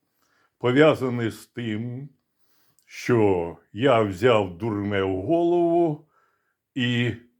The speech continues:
важке в руки. Дуже важке рвонув, і в мене защемило, як кажуть, нерв. Так. І тому я поступово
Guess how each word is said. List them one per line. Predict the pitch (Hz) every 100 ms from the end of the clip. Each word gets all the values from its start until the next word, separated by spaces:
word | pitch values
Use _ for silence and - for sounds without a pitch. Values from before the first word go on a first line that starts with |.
| _
важке | 101 113 98 - 123 127
в | 101 90
руки. | 92 82 73 _ - - _ _ _ _
Дуже | 110 101 160 127 107 87 90
важке | 87 90 - - 92 90
рвонув, | 101 123 170 196 226 220 196 143
і | 123
в | 117
мене | 131 170 180 165 160 160 _ _ _ _ _ _ _ _ _ _ _ _ _ - 123 131 120
защемило, | 110 123 123 - 127 123 175 170 165 151 135 - - _ _ _ _ _ _ _ -
як | 104 101
кажуть, | 123 120 110 -
нерв. | 98 92 82 80 78 80 _ _ _ _ _ _ _
Так. | - - - _ _ _ _ _ _ _ -
І | 117
тому | 190 214 175
я | 135 143 156
поступово | - 123 - 107 101 143 190 185 180 180